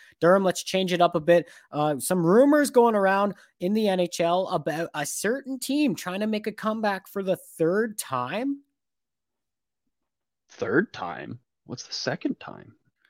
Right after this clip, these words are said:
Speaker 1: Well, they started off as the Flames.
Speaker 2: Oh,
Speaker 1: And
Speaker 2: shit,
Speaker 1: then they
Speaker 2: right.
Speaker 1: got moved.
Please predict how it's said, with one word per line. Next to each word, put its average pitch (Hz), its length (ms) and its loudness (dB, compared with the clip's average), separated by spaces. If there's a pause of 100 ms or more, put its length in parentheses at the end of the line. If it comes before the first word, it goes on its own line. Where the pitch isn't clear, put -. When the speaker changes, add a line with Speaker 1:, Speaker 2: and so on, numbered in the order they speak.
(720)
Speaker 1:
Well, 151 500 0 (420)
they 143 220 0
started 165 480 4
off 202 300 2
as 185 180 0
the 147 100 -6
Flames. 151 800 -2 (800)
Speaker 2:
Oh, 139 160 6
Speaker 1:
And 135 80 4
Speaker 2:
shit, 139 320 8
Speaker 1:
then 160 100 2
they 202 60 6
Speaker 2:
right. - 140 8
Speaker 1:
got 156 160 4
moved. 151 460 -2